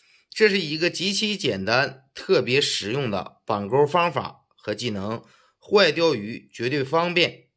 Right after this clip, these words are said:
又实用。缠绕几周感觉够用了，我们随时可以收尾。收尾的方法更是简单、快速、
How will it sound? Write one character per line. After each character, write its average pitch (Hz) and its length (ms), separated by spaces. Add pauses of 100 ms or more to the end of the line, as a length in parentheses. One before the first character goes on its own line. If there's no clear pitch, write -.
(120)
又 113 160
实 95 180
用。 113 260 (440)
缠 147 200
绕 214 160
几 127 180
周 165 180
感 113 240
觉 110 140
够 165 220
用 175 180
了， 92 240
我 101 140
们 117 120
随 139 240
时 110 300
可 - 220
以 110 120
收 139 200
尾。 131 340
收 - 240
尾 170 100
的 98 120
方 147 240
法 107 260
更 131 140
是 113 80
简 98 200
单、 113 280 (340)
快 180 260
速、 - 220